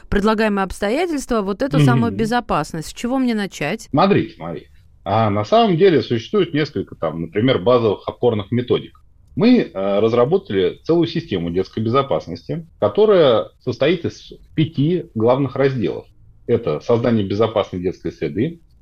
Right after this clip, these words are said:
Speaker 2: обучение детей навыкам безопасного поведения, контроль и наблюдение за ребенком, выстраивание и поддержание детско-родительских отношений и укрепление отношений между родителями в семье. Все эти,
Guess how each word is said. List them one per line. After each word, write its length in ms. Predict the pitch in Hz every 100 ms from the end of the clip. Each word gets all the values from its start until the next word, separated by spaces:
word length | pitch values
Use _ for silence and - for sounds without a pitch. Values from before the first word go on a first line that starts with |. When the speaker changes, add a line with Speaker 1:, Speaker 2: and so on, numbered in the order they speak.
| _
Speaker 2:
обучение 460 | 113 143 151 143 101
детей 300 | 101 117 107
навыкам 400 | 107 92 90 87
безопасного 640 | 92 92 87 - 80 76
поведения, 680 | 87 87 69 71 82 120 147 - - - -
контроль 320 | 147 151 120
и 60 |
наблюдение 480 | 107 95 90 82 87
за 100 | 98
ребенком, 560 | 123 131 160 165 165 - - - - -
выстраивание 600 | 110 123 147 156 127 120
и 60 | 110
поддержание 500 | 120 117 117 120 104
детско-родительских 800 | 101 101 - 101 180 196 - -
отношений 680 | 139 139 135 143 131 113 -
и 160 | 196 214
укрепление 540 | 156 120 117 165 143
отношений 460 | - 104 - 139 113
между 260 | 113 107
родителями 500 | 101 104 117 107 101
в 80 | 95
семье. 340 | 104 76 64 - - - - -
Все 480 | - 202 170 104 -
эти, 480 | 131 127 - 90 85